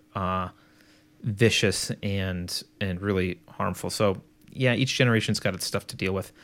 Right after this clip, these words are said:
uh, but it doesn't mean that we, doesn't mean that we forgive them for bad laws. <laughs> Okay. Uh, two A self-defense law gives us twenty bucks and says, "Other ways than confiscation, A T F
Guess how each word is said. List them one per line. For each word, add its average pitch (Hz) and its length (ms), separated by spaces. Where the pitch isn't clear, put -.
uh, 90 260
but 113 100
it 107 60
doesn't 147 220
mean 139 140
that 123 140
we, 110 360
doesn't 175 260
mean 165 180
that 151 120
we 147 100
forgive 135 380
them 104 180
for 110 140
bad 104 320
laws. 95 420
<laughs> - 60
Okay. 160 460
Uh, 131 520
two 214 100
A 208 100
self-defense 190 560
law 139 440
gives 147 160
us 147 120
twenty 160 120
bucks 165 240
and 160 80
says, 160 240
"Other 220 300
ways 180 580
than 135 400
confiscation, 170 1000
A 151 100
T 156 220
F 156 200